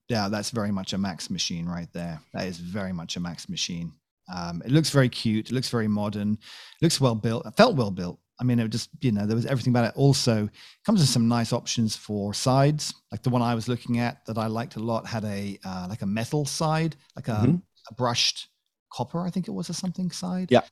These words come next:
Speaker 1: Um, and that was a little bit more money than you can get the, the,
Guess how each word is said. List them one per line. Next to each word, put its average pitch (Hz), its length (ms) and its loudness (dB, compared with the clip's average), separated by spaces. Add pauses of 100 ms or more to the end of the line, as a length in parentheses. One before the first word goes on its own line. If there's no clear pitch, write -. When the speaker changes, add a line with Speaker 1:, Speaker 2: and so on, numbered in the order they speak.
(460)
Speaker 1:
Um, 107 640 -2 (180)
and 127 100 0
that 131 60 6
was 127 100 6
a 131 60 8
little 131 180 6
bit 113 140 2
more 120 140 6
money 131 240 6
than 117 140 6
you 113 60 2
can 110 100 0
get 113 120 0
the, 98 160 -2
the, - 320 -8